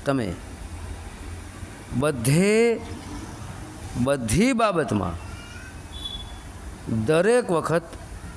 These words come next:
સફળ નહીં થાઓ. કારણ કે બધા સમયે બધી બાબતોમાં છળ કપટથી તમે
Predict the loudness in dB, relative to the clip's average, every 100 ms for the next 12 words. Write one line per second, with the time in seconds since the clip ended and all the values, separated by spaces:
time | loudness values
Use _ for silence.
0 | -10 -2 2 2 2 0 -2 -8 -12 -12
1 | -14 -12 -12 -12 -12 -12 -12 -12 -12 -14
2 | -12 -10 0 0 0 -4 -6 -8 -12 -12
3 | -12 -10 -8 -8 -8 -6 -6 -6 -2 -2
4 | 2 2 4 4 2 2 4 2 0 -4
5 | -6 -8 -8 -10 -10 -10 -6 0 2 4
6 | 4 4 4 4 2 -2 -6 -12 -12 -12
7 | -12 -12 -12 -14 -14 -10 -2 2 4 4
8 | 4 2 2 0 2 2 2 2 0